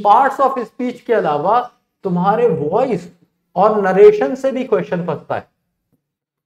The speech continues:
Voice और narration से भी Direct question नहीं आता,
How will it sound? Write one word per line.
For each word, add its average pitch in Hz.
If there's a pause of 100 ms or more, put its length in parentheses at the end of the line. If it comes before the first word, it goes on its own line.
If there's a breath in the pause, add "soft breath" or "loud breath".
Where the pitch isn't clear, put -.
(1800)
Voice 202
और 233
narration 208
से 208
भी 143
Direct 160
question 247
नहीं 269
आता, 143